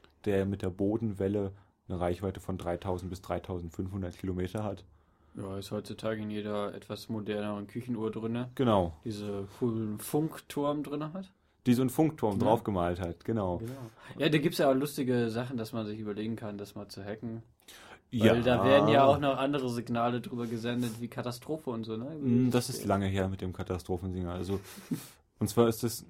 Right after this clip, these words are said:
Speaker 1: ein Signal, was, ähm, Minute durchgetaktet wird und zu jeder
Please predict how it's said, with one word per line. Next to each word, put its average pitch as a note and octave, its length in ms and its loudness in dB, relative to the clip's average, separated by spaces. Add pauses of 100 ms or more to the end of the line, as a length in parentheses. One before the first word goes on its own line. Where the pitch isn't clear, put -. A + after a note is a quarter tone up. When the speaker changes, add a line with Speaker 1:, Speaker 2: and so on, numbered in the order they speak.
Speaker 1:
ein A#2+ 100 -4
Signal, A2 420 0
was, A2 320 -2
ähm, G2 560 0 (720)
Minute A2 480 0
durchgetaktet B2 680 -2
wird A#2 100 -6
und G#2+ 80 -6
zu G#2 120 -6
jeder G#2 320 -2